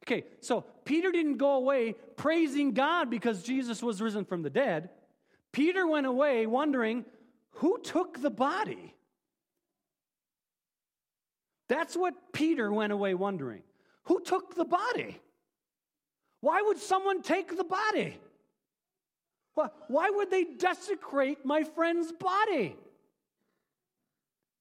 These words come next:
Peter didn't believe. He went away in confusion. Confusion. Now,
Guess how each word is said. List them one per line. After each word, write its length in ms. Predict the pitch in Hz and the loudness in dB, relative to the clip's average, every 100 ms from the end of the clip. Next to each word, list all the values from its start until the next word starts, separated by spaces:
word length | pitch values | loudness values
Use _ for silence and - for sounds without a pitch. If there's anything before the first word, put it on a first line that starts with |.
| - | -6
Peter 300 | 311 359 381 | 0 2 2
didn't 280 | 392 381 277 | 0 0 -2
believe. 640 | 240 226 330 359 349 370 - - _ _ _ _ _ _ _ _ _ _ _ _ _ - | -2 0 2 2 2 -2 -6 -20 _ _ _ _ _ _ _ _ _ _ _ _ _ -2
He 160 | 302 | 0
went 160 | 359 339 | 2 2
away 340 | 339 339 330 | 2 2 2
in 240 | 320 294 - - - _ _ | 0 -4 -8 -20 -20 _ _
confusion. 1000 | 285 294 285 370 381 277 196 180 135 95 - _ _ _ _ _ _ _ _ _ _ _ _ _ _ _ _ _ _ _ _ _ _ _ _ | -2 -2 -2 0 0 0 0 -2 -2 -10 -20 _ _ _ _ _ _ _ _ _ _ _ _ _ _ _ _ _ _ _ _ _ _ _ _
Confusion. 920 | - 240 240 - 285 330 294 165 143 85 - _ _ _ _ _ _ _ _ _ _ _ _ _ _ _ _ _ _ _ _ _ _ _ _ _ _ - | -8 -8 -8 -10 -2 0 0 -2 -8 -12 -20 _ _ _ _ _ _ _ _ _ _ _ _ _ _ _ _ _ _ _ _ _ _ _ _ _ _ -10
Now, 240 | 135 98 | -8 -8